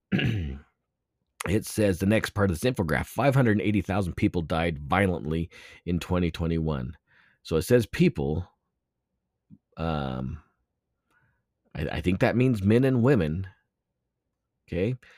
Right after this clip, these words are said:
Um, let's look on here. So global violent deaths in twenty twenty-one.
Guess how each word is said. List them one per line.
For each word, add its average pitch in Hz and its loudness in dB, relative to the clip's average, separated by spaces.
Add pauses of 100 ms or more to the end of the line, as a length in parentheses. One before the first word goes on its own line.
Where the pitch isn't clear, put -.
(720)
Um, 80 -4 (840)
let's 110 0
look 104 0
on 90 0
here. 76 -2
So 101 0
global 127 4
violent 107 0
deaths 82 -4
in 73 -6
twenty 92 -2
twenty-one. 82 -4